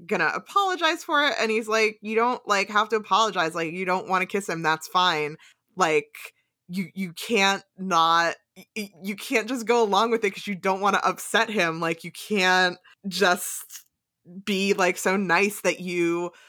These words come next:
don't wanna offend anyone because you're gonna end up leading him on." And she's like, "Well, no, I just would've, you know, I wish I had just kissed him because, like, now it's a big deal." And she's like, "Oh," he's like, "Okay, so you don't like him, <laughs> but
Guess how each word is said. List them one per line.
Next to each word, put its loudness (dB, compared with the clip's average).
don't 4
wanna 2
offend 0
anyone 2
because -4
you're -6
gonna -2
end -2
up -6
leading -6
him -4
on." 2
And -6
she's -8
like, -4
"Well, -4
no, 2
I 0
just -8
would've, -2
you -2
know, 4
I 2
wish -2
I 4
had 0
just -12
kissed -8
him 2
because, -6
like, 0
now 2
it's -8
a -14
big -4
deal." 2
And -2
she's -6
like, 0
"Oh," 0
he's -8
like, -2
"Okay, 0
so -4
you 0
don't 0
like 2
him, -6
<laughs> -6
but 2